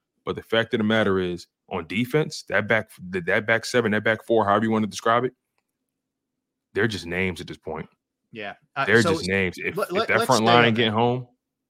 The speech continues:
Speaker 1: it, it's, it's, it's, it's, it's a wrap. If the, if the front four is not getting home, Rob,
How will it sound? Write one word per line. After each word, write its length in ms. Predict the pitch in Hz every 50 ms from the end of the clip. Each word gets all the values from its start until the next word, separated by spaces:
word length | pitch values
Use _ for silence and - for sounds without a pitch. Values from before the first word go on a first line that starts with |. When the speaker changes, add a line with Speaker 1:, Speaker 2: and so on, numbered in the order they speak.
| _ _ - 104 101
Speaker 1:
it, 200 | - 107 - -
it's, 120 | 113 101
it's, 240 | 104 104 104 - -
it's, 280 | 104 95 101 110 101 107
it's, 260 | 104 - - 107 101
it's 140 | - 107 120
a 60 | 117
wrap. 200 | 139 156 - -
If 100 | 101 -
the, 160 | - - -
if 120 | - 101
the 60 | - -
front 380 | - - - 156 170 - -
four 140 | - 170 156
is 60 | 139
not 120 | 147 139 131
getting 180 | 139 - -
home, 240 | 117 131 143 151 147
Rob, 280 | 151 151 156 165 160